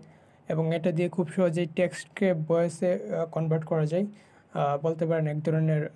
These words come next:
আহ, রোবট ভয়েস। So, আপনারা হয়তো রিসেন্টলি একটা ভিডিও দেখতে পা-, দেখবেন ঝঙ্কার মাহবুব ভাইয়ার, তিনি সেম প্রবলেমটা সলভ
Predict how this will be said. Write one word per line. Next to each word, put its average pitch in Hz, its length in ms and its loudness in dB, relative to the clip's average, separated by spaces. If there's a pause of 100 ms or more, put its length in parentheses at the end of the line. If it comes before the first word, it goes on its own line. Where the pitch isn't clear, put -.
আহ, 143 200 0 (600)
রোবট 180 300 2 (100)
ভয়েস। 180 400 0 (600)
So, 175 60 -4 (720)
আপনারা 185 240 -2
হয়তো 196 180 2
রিসেন্টলি 190 440 0
একটা 185 240 2
ভিডিও 180 300 0
দেখতে 160 280 -4
পা-, 202 440 -8
দেখবেন 165 540 0
ঝঙ্কার 165 320 0
মাহবুব 160 420 -2
ভাইয়ার, 160 260 2 (380)
তিনি 180 160 0
সেম 190 280 -2
প্রবলেমটা 175 800 0
সলভ 165 260 -4